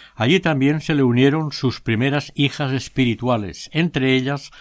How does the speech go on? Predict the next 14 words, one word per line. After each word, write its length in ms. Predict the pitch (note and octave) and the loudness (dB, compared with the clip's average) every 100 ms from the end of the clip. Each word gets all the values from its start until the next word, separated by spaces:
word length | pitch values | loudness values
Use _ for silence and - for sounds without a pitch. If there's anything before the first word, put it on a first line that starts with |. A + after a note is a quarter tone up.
| - - | -20 -20
Juana 420 | - B2 C#3+ C3+ | -4 -2 0 -2
Gracias, 760 | A#2 A#2+ - F2 D#2+ - - _ _ _ _ | -2 -6 -8 -12 -12 -16 -20 _ _ _ _
fiel 380 | - C#3+ D3 D3+ | -4 4 4 4
discípula 560 | C#3 A#2+ E3 C#3+ B2 G#2+ | -2 -2 -2 0 -2 -2
suya 420 | - D3 C#3 D3 - | -2 0 0 -4 -2
durante 480 | A#2+ A#2 G#2 G2+ | 0 0 -2 -6
toda 340 | F2 A#2 A#2+ A#2 | -6 -4 -4 -6
su 180 | - G2+ | -6 -4
vida. 360 | F#2+ D2+ C#2+ _ _ _ _ _ _ _ _ - - | -4 -6 -16 _ _ _ _ _ _ _ _ -20 -4
Pero 220 | G#2+ G#2+ | -2 0
pronto 520 | C#3 D#3 D3 D#3 D#3 _ _ | 0 0 0 -8 -10 _ _
las 200 | F#2 F2 | -12 -8
graves 680 | G2 A2+ C3 B2+ G#2+ - - - | -4 0 0 0 -6 -10 -14 -18
calumnias 880 | - G#2 A#2+ D3 B2+ A2 F#2 - - | -6 -2 2 2 2 -2 -4 -10 -20